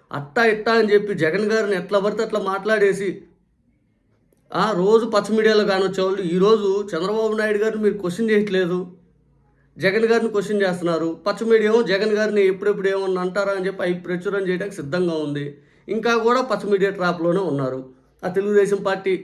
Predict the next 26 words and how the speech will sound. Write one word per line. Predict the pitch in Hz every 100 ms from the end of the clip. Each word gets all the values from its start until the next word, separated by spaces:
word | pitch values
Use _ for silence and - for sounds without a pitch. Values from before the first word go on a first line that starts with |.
| -
స్క్రిప్ట్ | - 214 214 226 -
అందేలాగే | 175 190 202 196 190
మాట్లాడుతున్నారు. | 208 175 160 160 147 143 131 127 -
ఆశ్చర్యం | 180 202 214
కలుగుతా | 220 208 196 190
ఉంది | 170 127 110 - _ _ -
నిజంగా | 147 196 190 165
మీ | 151
విధానాలు | 156 170 196 202 185
చూస్తుంటే. | 170 - 139 107 - - _ _
నాకెందుకు | 160 175 196 214
ఈ | 240
వీడియో | 196 214 226 214 220 233 -
ఇంపార్టెంట్ | 180 180 233 233 226 220
అనే | 214 208
దానికంటే | 196 196 190 190
కూడా | 170 180 202 240 -
ఆమె | 156 180
విధానాలు | 156 156 247 262 247
ఇక్కడ | 220 202
నాకు | 190
క్వశ్చన్ | 180 175 196
చేయబుద్ధి | 175 139 131
అయింది | 113 90 -
షర్మిల | 156 160 185
గారు. | 156 120 101